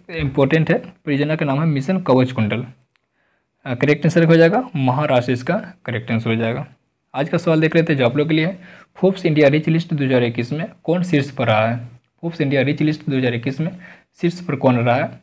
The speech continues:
रत-, रतन टाटा, गौतम अदानी, मुकेश अंबानी, जो भी उत्तर है, इस-, इसका उत्तर आप लोग कमेंट बॉक्स में कमेंट करके बताइएगा। उम्मीद करते हैं वीडियो आप लोगों को अच्छा लगा होगा।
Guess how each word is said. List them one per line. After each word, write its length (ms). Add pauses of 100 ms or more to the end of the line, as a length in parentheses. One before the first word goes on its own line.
रत-, 300
रतन 280
टाटा, 280
गौतम 380
अदानी, 240
मुकेश 400
अंबानी, 300 (640)
जो 80
भी 60
उत्तर 280
है, 160
इस-, 140
इसका 300
उत्तर 200
आप 120
लोग 180
कमेंट 220
बॉक्स 200
में 180
कमेंट 240
करके 240
बताइएगा। 440 (1400)
उम्मीद 180
करते 220
हैं 80
वीडियो 240
आप 80
लोगों 200
को 60
अच्छा 180
लगा 240
होगा। 260